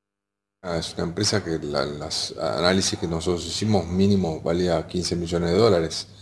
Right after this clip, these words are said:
Y, de, y, y, y él dijo, lo, lo, supe que lo apretaron, lo llamaron desde Casa de Gobierno y lo, lo,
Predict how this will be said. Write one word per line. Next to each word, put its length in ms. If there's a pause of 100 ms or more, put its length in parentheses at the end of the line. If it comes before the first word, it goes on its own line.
(500)
Y, 120
de, 120
y, 400
y, 220
y 80
él 160
dijo, 360
lo, 240
lo, 280 (720)
supe 500
que 100
lo 100
apretaron, 600
lo 80
llamaron 500
desde 640
Casa 300
de 60
Gobierno 640
y 200 (1080)
lo, 260
lo, 540